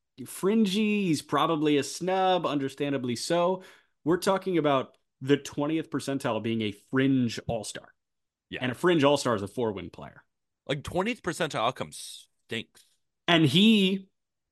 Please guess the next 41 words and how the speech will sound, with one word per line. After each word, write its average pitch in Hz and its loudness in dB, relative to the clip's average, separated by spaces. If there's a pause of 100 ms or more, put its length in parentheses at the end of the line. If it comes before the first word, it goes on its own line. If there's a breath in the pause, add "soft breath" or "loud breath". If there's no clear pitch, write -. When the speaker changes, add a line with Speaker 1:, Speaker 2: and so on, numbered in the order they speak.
(240)
Speaker 1:
relatively 160 2
speaking, 170 0
stunk - -6
in 135 -2
the 113 -4
first - -6
half - -16
before 131 -2
that 113 -2
two-week 110 -6
stretch. - -14 (640)
Speaker 2:
He 90 -14
will 80 -10
probably 78 -12
be - -20
my 50 -16
M - -20
V - -20
P - -20
pick - -20
in - -20 (160)
twenty - -18
twenty-four. - -20 (480)
He's 104 -10
Speaker 1:
Yeah. - -14
Speaker 2:
just - -14 (880)
different. - -8 (2000)
Speaker 1:
Yeah, - -20
I'm 117 -8
probably 107 4
gonna 101 0
go 98 2
Geloff, 92 -2
but 80 -8
I 95 -4
understand. - -10 (300)
Speaker 2:
Yeah, 82 -6 (140)
no, 80 -10
I 76 -12
get - -20
that. - -20